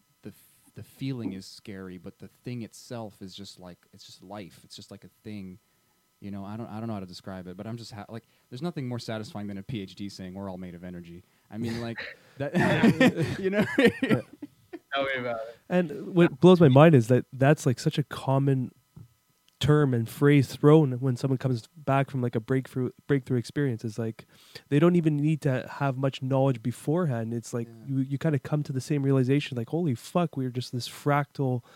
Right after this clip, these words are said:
Speaker 3: experience and we're all one." Like, you, these are common terms we hear over and over again. And I
Speaker 1: Yeah.
Speaker 3: think that's the power of these medicines, 'cause a lot of people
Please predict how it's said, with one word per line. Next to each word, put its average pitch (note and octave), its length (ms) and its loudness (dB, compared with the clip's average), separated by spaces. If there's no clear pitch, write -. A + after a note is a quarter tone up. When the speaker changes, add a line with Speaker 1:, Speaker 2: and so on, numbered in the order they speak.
Speaker 3:
experience C#3+ 1000 2
and C3 120 0
we're C3 160 2
all C#3+ 180 4
one." C3+ 240 4
Like, B2 220 -2
you, D#3+ 100 4
these D#3+ 180 0
are D3+ 120 6
common D3 400 -2
terms C#3 320 -4
we B2 100 0
hear A#2+ 220 -4
over C3 220 -6
and A#2+ 100 -4
over B2+ 180 -4
again. A2+ 180 -6
And A#2+ 60 -2
I - 20 0
Speaker 1:
Yeah. C3 60 -2
Speaker 3:
think F#3+ 180 0
that's D3+ 200 0
the C3+ 100 -6
power F#3 260 0
of G3 60 0
these D3+ 160 -2
medicines, B2 360 -4
'cause B2 140 -4
a A#2+ 60 -2
lot A#2+ 180 -2
of D3+ 100 -2
people C#3 540 -2